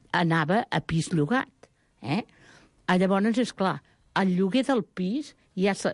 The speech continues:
aquesta gent ha viscut noranta anys, el lloguer del pis se'ls hi ha,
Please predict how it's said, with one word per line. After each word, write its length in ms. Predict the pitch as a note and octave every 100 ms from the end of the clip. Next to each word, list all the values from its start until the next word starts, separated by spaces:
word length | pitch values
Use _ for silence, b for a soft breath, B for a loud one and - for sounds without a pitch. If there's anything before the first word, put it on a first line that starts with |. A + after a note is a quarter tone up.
| -
aquesta 380 | E3+ - F3+ F#3
gent 200 | F3 F3
ha 60 | D#3
viscut 300 | E3 - E3+
noranta 500 | E3 E3+ F3 A3+ A3+
anys, 240 | A#3+ C4 - B B -
el 120 | F3+
lloguer 220 | F3 F3
del 160 | E3+ D#3+
pis 400 | - F3 E3 - -
se'ls 380 | - E3+ D3 D#3
hi 140 | E3
ha, 320 | D#3+ D#3 D#3+